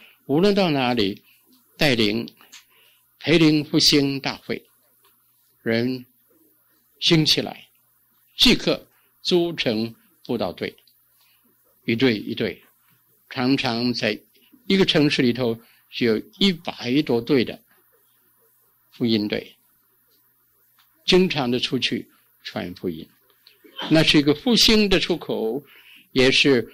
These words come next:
圣灵的能力带来的一个效果。所以我们看见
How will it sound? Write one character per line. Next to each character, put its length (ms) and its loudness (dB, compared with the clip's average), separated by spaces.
圣 460 0
灵 420 2
的 100 -4
能 320 2
力 220 2
带 220 0
来 180 0
的 100 -4
一 40 -4
个 100 -4
效 380 0
果。 300 -14
所 100 2
以 40 4
我 40 6
们 140 2
看 240 2
见 340 2